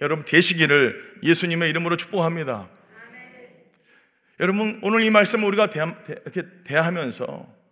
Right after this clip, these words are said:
내가 크게 기뻐했다라고 하는 거거든요. 예배하러 가자 할 때.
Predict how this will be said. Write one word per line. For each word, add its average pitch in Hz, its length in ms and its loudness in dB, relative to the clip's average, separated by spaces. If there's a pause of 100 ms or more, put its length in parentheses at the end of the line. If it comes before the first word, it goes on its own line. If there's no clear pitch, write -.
(800)
내가 165 220 -4 (180)
크게 - 440 -4
기뻐했다라고 196 720 -2
하는 165 120 -4
거거든요. 143 420 -10 (220)
예배하러 143 440 -6
가자 123 260 -10
할 - 160 -14
때. - 140 -20